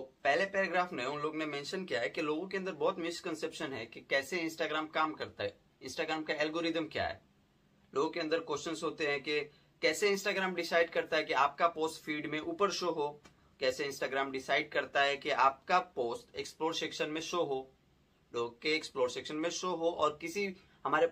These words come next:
किसी post पे ज्यादा views आते हैं, किसी पे कम view आते हैं, वो क्यों होता है। Okay, and what is the algorithm, आखिर वो algorithm है क्या। So इन्होंने इधर mention किया है कि हर एक चीज के लिए, feed के लिए अलग algorithm है,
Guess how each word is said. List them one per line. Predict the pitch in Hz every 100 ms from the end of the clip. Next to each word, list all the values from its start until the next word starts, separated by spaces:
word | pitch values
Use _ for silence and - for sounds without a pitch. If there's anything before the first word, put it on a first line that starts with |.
| -
किसी | 185 214 190
post | 185 -
पे | 165
ज्यादा | 147 147 185
views | 175 180
आते | 180 170
हैं, | 190
किसी | 190 185
पे | 185 175 160
कम | 151 143
view | 127 110
आते | 98 117
हैं, |
वो | 135 135
क्यों | 185 156
होता | 110 - 87
है। | - _ _ _ -
Okay, | 135 139 151 - _ _ _ _ - -
and | 135 151
what | 190 233
is | 196
the | 208 170
algorithm, | 170 202 208 143 95 _ _ _ _ _ 127
आखिर | 127 170
वो | 170 180
algorithm | 160 147 156 160 170
है | 139 139
क्या। | 135 95 - _ _ _ _ _ _ _ _
So | - 135 120 - - -
इन्होंने | 156 180 202
इधर | 196 196
mention | 175 156 190 180
किया | 156 127
है | 131
कि | 131 170 165
हर | 175 165 220
एक | 214 -
चीज | - 156 -
के | 123
लिए, | 117 139 -
feed | 196 196 202
के |
लिए | 202 196
अलग | 175 196 185
algorithm | 175 175 139 123 117
है, | 135 165